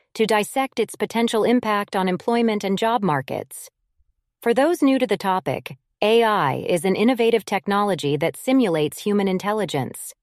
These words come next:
It empowers machines to learn from experience, to adapt to new information, and to accomplish a broad range of tasks that were traditionally the domain of humans.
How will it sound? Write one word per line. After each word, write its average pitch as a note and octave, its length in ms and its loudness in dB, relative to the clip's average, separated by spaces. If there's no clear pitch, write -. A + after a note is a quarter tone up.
It C4+ 100 4
empowers C#4 540 0
machines G#3+ 540 0
to E3 120 -4
learn F#3+ 320 0
from E3+ 180 -2
experience, G#3 960 -4
to F#3 160 0
adapt F#3+ 440 2
to G#3 80 0
new G3+ 180 2
information, F#3 800 -2
and A3 120 4
to B3+ 140 2
accomplish C#4 460 0
a G3+ 40 0
broad A3+ 380 2
range A3 260 0
of G3 120 -4
tasks G#3+ 640 -4
that F#3+ 100 -2
were G3 140 -4
traditionally G#3+ 640 0
the F#3 100 -2
domain G3+ 440 0
of D#3+ 100 -4
humans. - 640 -4